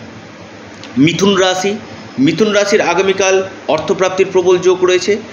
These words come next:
আপনাদের target number এক। তিন নম্বর রাশি সিংহ রাশি,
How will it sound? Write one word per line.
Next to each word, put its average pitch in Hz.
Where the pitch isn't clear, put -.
আপনাদের 185
target 175
number 180
এক। 151
তিন 214
নম্বর 214
রাশি 196
সিংহ 196
রাশি, 190